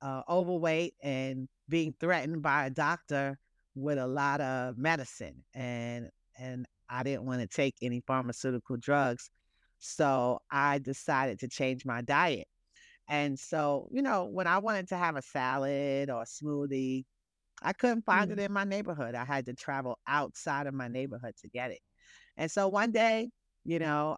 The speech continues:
Speaker 1: I just decided after praying that I was gonna take the plunge and establish my own small business. And the Nourish Spot was born.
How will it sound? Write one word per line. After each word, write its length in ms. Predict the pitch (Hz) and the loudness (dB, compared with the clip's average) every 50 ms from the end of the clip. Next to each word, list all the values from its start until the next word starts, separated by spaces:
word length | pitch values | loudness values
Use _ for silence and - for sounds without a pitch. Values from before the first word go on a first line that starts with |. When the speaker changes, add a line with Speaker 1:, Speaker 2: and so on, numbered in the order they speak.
| - - | -6 -4
Speaker 1:
I 240 | 147 147 147 160 170 | -2 -2 0 0 -2
just 380 | 160 165 175 170 170 - - _ | -2 -2 -4 -4 -4 -4 -8 _
decided 560 | - 165 - - - 156 139 143 156 165 160 | -10 -10 -8 -4 0 2 2 2 2 0 -2
after 300 | 160 139 143 - - 151 - _ | -2 -4 -4 -6 -8 -12 -12 _
praying 560 | - 156 143 139 139 135 135 143 156 180 185 _ _ _ _ _ _ _ _ _ _ _ - | -4 -4 -2 -2 -2 -2 -2 -4 -6 -6 -10 _ _ _ _ _ _ _ _ _ _ _ -6
that 300 | 147 151 151 151 147 123 | -2 0 2 2 2 0
I 160 | 107 139 151 | 0 0 0
was 180 | 170 190 190 180 | 2 0 -2 -2
gonna 180 | 160 190 185 190 | 0 -2 -2 -2
take 280 | - - 202 208 220 - | 0 0 0 0 0 0
the 100 | 233 226 | -4 -2
plunge 680 | 220 240 247 269 311 294 226 160 147 135 - - - _ _ _ _ _ _ _ - | 2 4 4 6 4 4 2 0 -2 -4 -6 -10 -20 _ _ _ _ _ _ _ -8
and 800 | - 143 151 151 156 151 147 147 147 143 143 147 143 139 127 - _ - | -4 -2 0 0 0 0 0 0 0 0 0 0 -2 -2 -4 -6 _ -10
establish 840 | - 147 160 147 - - - 170 160 165 165 151 170 170 160 - - | -6 -4 -4 -4 -4 -2 2 4 4 4 4 2 -2 -4 -6 -6 -6
my 300 | 170 156 151 156 151 - - | -4 -2 0 0 -2 -2 -2
own 640 | 147 151 151 156 160 156 160 165 160 156 156 156 - _ _ _ _ _ | -4 -4 -2 -2 -4 -4 -2 -2 -4 -4 -6 -8 -12 _ _ _ _ _
small 440 | - - - 165 165 165 160 147 147 | -14 -10 -4 0 2 4 4 4 2
business. 720 | 143 151 160 160 151 139 127 113 101 107 - - - - _ _ _ _ _ _ _ _ | 2 2 2 2 2 0 -4 -8 -8 -10 -12 -16 -20 -20 _ _ _ _ _ _ _ _
And 360 | - 131 131 127 135 139 139 139 | -4 -2 -2 0 0 0 0 2
the 60 | 147 | 2
Nourish 320 | 147 147 139 143 147 - | 2 2 2 0 -2 -2
Spot 260 | - - 151 135 - | -4 -2 -2 -2 -2
was 140 | - 135 120 | -2 -6 -8
born. 460 | 110 - 131 131 123 110 110 104 - | -8 -8 -8 -6 -6 -6 -8 -8 -10